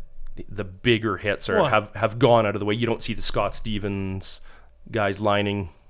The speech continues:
Speaker 1: you know, the defenseman lining up the, the open ice hits, the, the cutting across the, the middle of the
Speaker 2: You
Speaker 1: ice,
Speaker 2: can't
Speaker 1: you,
Speaker 2: anymore.
Speaker 1: you, you, you can't,
Speaker 2: 'Cause even
Speaker 1: right?
Speaker 2: if, even if it's the cleanest hit in the world,
Speaker 1: Yep.
Speaker 2: and you drop a guy,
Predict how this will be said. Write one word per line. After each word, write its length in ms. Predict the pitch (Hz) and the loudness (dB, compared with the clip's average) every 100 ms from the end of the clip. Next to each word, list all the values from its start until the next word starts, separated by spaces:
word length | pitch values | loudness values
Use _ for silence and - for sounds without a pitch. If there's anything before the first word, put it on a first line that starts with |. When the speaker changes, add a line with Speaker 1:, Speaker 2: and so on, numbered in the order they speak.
| - | -12
Speaker 1:
you 80 | 104 | -6
know, 180 | 98 90 - | -4 -6 -6
the 100 | 107 | -6
defenseman 400 | 107 107 - 101 | 0 0 0 0
lining 340 | 107 104 107 | 2 4 2
up 160 | 107 - | 0 0
the, 240 | 107 98 - - - - - - | 0 -2 -4 -14 -16 -12 -12 -4
the 260 | 143 131 - - - - - - | 4 4 2 -14 -16 -12 -10 -2
open 240 | 131 127 117 | 0 2 2
ice 160 | 110 | 0
hits, 260 | - 117 - | 2 0 2
the, 240 | 110 104 98 - - | 2 2 2 -2 -6
the 80 | |
cutting 180 | - - | -4 -2
across 320 | - 110 101 | 0 2 2
the, 160 | - 101 92 | 0 -2 -4
the 80 | 107 | -4
middle 180 | 107 107 | -2 -2
of 60 | 101 | 0
the 80 | |
Speaker 2:
You 40 | 101 | 0
Speaker 1:
ice, 180 | 139 156 | 2 2
Speaker 2:
can't 40 | |
Speaker 1:
you, 80 | 175 131 104 | 0 -2 -2
Speaker 2:
anymore. 40 | |
Speaker 1:
you, 100 | 110 | -4
you, 120 | - - | -4 -6
you 180 | 107 101 | -6 -8
can't, 200 | - 117 | 0 2
Speaker 2:
'Cause 120 | 143 | 4
even 220 | 180 202 208 | 2 2 2
Speaker 1:
right? 140 | 196 | 0
Speaker 2:
if, 0 | |
even 300 | 202 180 180 | -6 -8 -6
if 120 | 185 | -6
it's 120 | 170 - | -6 -6
the 100 | 151 | -6
cleanest 400 | - 190 175 - | -4 -2 -4 -4
hit 140 | 170 | -6
in 60 | 143 | -6
the 60 | |
world, 320 | 127 117 101 - - | -6 -6 -10 -14 -4
Speaker 1:
Yep. 180 | 104 - | -4 -2
Speaker 2:
and 120 | 143 | -4
you 60 | 143 | -4
drop 360 | 135 135 131 | 0 0 0
a 40 | 165 | -2
guy, 300 | 156 180 | -2 -4